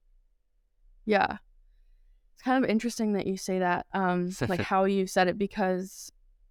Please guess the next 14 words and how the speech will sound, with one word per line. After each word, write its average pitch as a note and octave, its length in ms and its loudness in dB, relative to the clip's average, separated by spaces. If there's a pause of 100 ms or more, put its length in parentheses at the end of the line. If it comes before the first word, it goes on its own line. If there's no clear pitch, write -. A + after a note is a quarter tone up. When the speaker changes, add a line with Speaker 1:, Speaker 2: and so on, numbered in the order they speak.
(120)
Speaker 1:
you G#3 640 0
met F#3 280 0
me, F#3 180 0
like, F3 220 2
if F#3+ 80 -6 (440)
reflecting G3 600 2
on E3+ 160 2
that E3+ 220 -2
time, F3+ 360 0
like, G3 160 -6
you G3 140 0
met G3 160 2
me F3 160 0
at E3+ 180 -2